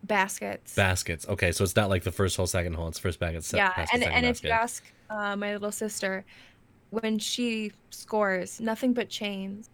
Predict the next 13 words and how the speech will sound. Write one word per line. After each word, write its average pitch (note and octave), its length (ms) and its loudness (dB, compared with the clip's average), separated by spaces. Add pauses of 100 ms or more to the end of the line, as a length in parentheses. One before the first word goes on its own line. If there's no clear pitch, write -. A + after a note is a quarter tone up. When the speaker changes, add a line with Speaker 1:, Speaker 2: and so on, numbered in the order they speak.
Speaker 2:
Nothing - 320 -6
but E2 160 -10
chains. D2 680 -10 (100)
Amazing. D2+ 500 -6
Speaker 1:
First B3+ 280 4
try, G3 480 0 (200)
also. F#3+ 300 2
Speaker 2:
<laughs> C#3+ 260 4 (760)
Speaker 1:
One F#4+ 180 -2
of C#3 60 -4
hers. F#3 320 -8
First - 260 8
try! A#3+ 460 6